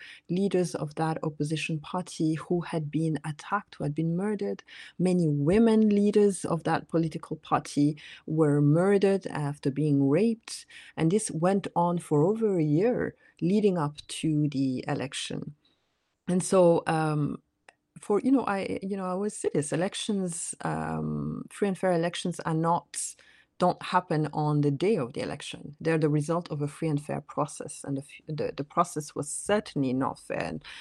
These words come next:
and neither was it free. And, um, you know,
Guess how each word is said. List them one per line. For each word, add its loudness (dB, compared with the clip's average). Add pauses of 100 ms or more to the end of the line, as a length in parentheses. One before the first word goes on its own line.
(160)
and 2
neither 2
was -2
it -10
free. -6 (580)
And, 4
um, -2 (240)
you -4
know, -2